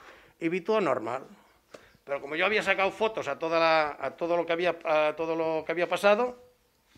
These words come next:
y me veo que en el jardín hay una botella.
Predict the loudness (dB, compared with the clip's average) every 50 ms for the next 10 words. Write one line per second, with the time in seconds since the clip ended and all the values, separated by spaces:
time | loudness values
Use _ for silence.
0 | _ -14 -8 -4 0 0 2 4 4 4 4 2 0 -6 -6 -4 -2 -2 -2 -4
1 | -8 -10 -6 -4 -4 -2 0 2 2 2 2 2 0 2 2 2 0 0 -2 -4
2 | -6 -8 -10 -10 -12